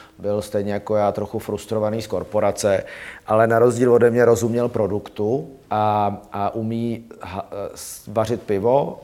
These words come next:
ale rozumí mu i ekonomicky a marketingově. A je velmi omezený počet lidí, který jako umějí skloubit schopnost, eh, rozumět produktu, ale dát ho do business caseu a ještě ho odprezentovat.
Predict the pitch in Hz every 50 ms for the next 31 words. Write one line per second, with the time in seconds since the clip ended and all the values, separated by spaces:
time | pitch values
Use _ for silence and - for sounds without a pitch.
0 | - - - 104 104 107 110 107 101 104 90 107 113 120 117 117 117 110 - 104
1 | 101 87 110 110 - 127 120 120 117 117 113 117 - - - 113 113 113 107 -
2 | 110 107 107 104 98 104 - 113 95 107 98 92 90 87 80 - - - - -
3 | - - - - - _ 107 107 107 104 101 113 113 113 117 123 131 - 139 127
4 | 123 120 110 120 123 123 123 107 113 113 - 131 123 110 110 107 104 110 117 110
5 | - - 113 110 113 113 113 117 113 - 104 - 127 - - 123 113 113 120 117
6 | 110 113 - - 113 107 104 104 98 113 110 110 - - - 110 - - 113 117
7 | 110 - - - - - - _ - _ - 107 110 104 101 107 110 107 98 120
8 | 110 123 120 107 - 113 113 104 107 107 - - - 117 113 113 110 - - -
9 | - - - _ - 110 113 113 104 110 101 104 104 113 110 104 92 107 98 -
10 | 110 101 - - 107 101 98 - - 117 110 - 104 107 101 - - 110 110 110
11 | 87 - - 95 90 87 90 85 80 85 78 73 -